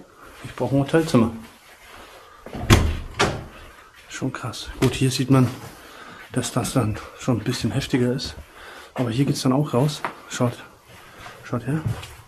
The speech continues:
Hier geht's auch raus und da geht's dann da drüben rüber und dann kann man von drüben üben und, und die Treppe hochgehen anscheinend. Wahnsinn.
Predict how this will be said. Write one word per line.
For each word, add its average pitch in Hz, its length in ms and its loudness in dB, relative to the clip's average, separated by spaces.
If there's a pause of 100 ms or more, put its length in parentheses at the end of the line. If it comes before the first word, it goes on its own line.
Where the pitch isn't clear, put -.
(720)
Hier 135 200 -2
geht's - 220 -2
auch 135 240 -4
raus 151 260 2
und 131 120 2
da 131 60 2
geht's 131 200 -2
dann 135 100 4
da 123 60 2
drüben 139 300 2
rüber 139 240 4
und 147 80 8
dann 131 100 2
kann 131 160 2
man 131 80 0
von 127 160 0
drüben 139 320 4
üben 139 200 4
und, 131 280 2
und 123 120 0
die 127 80 -2
Treppe 147 260 -2
hochgehen 120 380 0
anscheinend. 110 440 0 (3250)
Wahnsinn. 135 340 -2